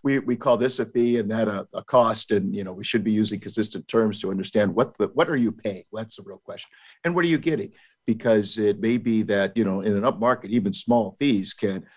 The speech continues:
significantly reduce your retirement savings over time. But the real question becomes, what fees are you paying and what fees are you paying that are worth paying? For example, uh, instead of being a passive account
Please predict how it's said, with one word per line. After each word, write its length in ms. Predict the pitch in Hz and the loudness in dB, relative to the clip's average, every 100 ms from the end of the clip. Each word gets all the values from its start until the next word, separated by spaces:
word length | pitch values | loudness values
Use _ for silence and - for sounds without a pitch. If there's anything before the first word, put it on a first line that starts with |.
| _ | _
significantly 680 | - 113 104 110 117 101 101 | -2 -2 0 0 0 -2 -4
reduce 420 | 92 87 107 104 | -4 2 2 2
your 80 | 101 | -2
retirement 460 | 90 - 147 143 - | -2 2 2 2 0
savings 380 | 107 90 87 | -2 -2 -2
over 200 | 92 85 | -4 -4
time. 440 | 82 - 147 98 101 - _ _ | -6 0 0 0 -4 -14 _ _
But 120 | 117 | 0
the 80 | - | 0
real 220 | 104 151 | 0 0
question 360 | 160 127 104 101 | 2 -2 -2 -4
becomes, 480 | 98 113 101 98 - | -6 -4 -2 -2 -2
what 220 | 110 110 | -2 0
fees 220 | 127 127 | 0 -2
are 40 | 131 | 0
you 140 | 139 | -2
paying 480 | 139 95 90 101 110 | -2 -6 -6 -10 -10
and 140 | 98 98 | -6 -2
what 220 | 110 110 | -2 0
fees 320 | 107 101 - | 0 2 2
are 280 | 98 95 - _ | 0 0 -6 _
you 220 | 98 98 | -8 -8
paying 400 | 92 - 92 98 98 | -4 -2 0 -2 -2
that 160 | 98 | -2
are 80 | 95 | -2
worth 460 | 98 156 190 - - | 0 0 0 -4 -12
paying? 300 | 98 82 - _ _ _ _ _ | -12 -12 -20 _ _ _ _ _
For 120 | 95 | -10
example, 640 | 87 101 90 - 127 156 - - | -4 -4 -4 2 2 2 -6 -14
uh, 280 | 90 90 95 - - | -12 -12 -16 -18 -14
instead 360 | - - 98 | -10 -2 -2
of 80 | 90 | 0
being 180 | 98 95 | -2 -4
a 40 | |
passive 420 | 98 107 98 98 | -2 0 0 0
account 400 | 104 - 127 160 | -2 0 0 0